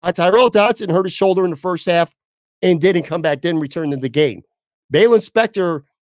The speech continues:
who I think they said he played seven snaps for the season going into this game,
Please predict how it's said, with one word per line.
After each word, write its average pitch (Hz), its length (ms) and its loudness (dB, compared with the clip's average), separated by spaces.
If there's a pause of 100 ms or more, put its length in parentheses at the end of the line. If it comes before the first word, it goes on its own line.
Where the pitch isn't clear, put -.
(140)
who 180 80 0
I 180 80 2
think 202 220 0
they 190 120 0
said 196 200 -2
he 185 60 -6
played 170 360 -4
seven 196 360 0
snaps 180 420 0
for 175 140 -6
the 151 100 -6
season 175 420 0
going 160 220 2
into 165 160 0
this 147 180 -6
game, 147 360 0